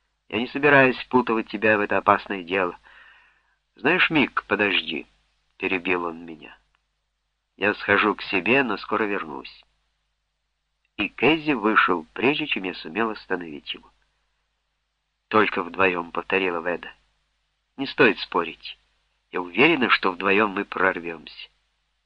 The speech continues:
"Послушай, Веда, ты же слышала, что они говорили обо мне. Они называли меня бешеной собакой, сумасшедшим убийцей, убийцей детей. Они говорили все, что им вздумается. Если меня поймают,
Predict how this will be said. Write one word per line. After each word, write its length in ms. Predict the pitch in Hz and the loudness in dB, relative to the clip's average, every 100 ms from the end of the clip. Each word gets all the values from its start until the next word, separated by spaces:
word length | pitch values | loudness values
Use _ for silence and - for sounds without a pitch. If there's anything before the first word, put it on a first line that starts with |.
| _ | _
"Послушай, 440 | - 80 101 - 82 | -12 -6 0 0 0
Веда, 360 | 87 85 - - _ _ _ _ _ _ _ _ _ - | -4 -6 -10 -16 _ _ _ _ _ _ _ _ _ -10
ты 120 | 139 | -6
же 120 | 143 | -6
слышала, 680 | - 151 110 - 90 95 90 | -2 4 6 8 8 8 6
что 220 | - - 92 | 2 2 2
они 160 | 92 | 2
говорили 400 | 92 92 90 87 | 2 2 2 0
обо 200 | 92 92 | 0 0
мне. 280 | 87 85 80 - _ _ _ _ _ | -2 -8 -12 -20 _ _ _ _ _
Они 200 | 131 143 | -8 -4
называли 380 | 135 117 127 123 | -2 2 4 4
меня 240 | 120 120 | 4 2
бешеной 520 | 107 98 131 135 127 | 4 4 6 4 0
собакой, 560 | 113 120 104 85 - 80 | -4 -2 0 -2 -2 -8
сумасшедшим 600 | - 110 - 120 - 117 | 0 2 4 4 2 0
убийцей, 640 | 113 92 104 92 82 - 87 | -2 -2 -2 -2 -8 -10 -10
убийцей 460 | 85 110 117 117 | -2 -2 0 -4
детей. 640 | 104 90 117 - 92 82 - - _ _ _ _ | -4 -8 -12 -10 -10 -10 -14 -20 _ _ _ _
Они 200 | 92 110 | 0 2
говорили 320 | 113 131 127 113 | 4 4 2 0
все, 260 | - 143 | 4 4
что 180 | 135 147 | 6 2
им 140 | 139 | 0
вздумается. 840 | 120 85 92 156 104 78 - - - _ _ _ _ - | -2 -8 -6 -6 -6 -10 -16 -20 -20 _ _ _ _ -4
Если 260 | 120 127 | -2 0
меня 220 | 127 131 127 | 0 0 4
поймают, 800 | 117 117 123 143 107 76 - | 4 4 2 2 0 -2 -12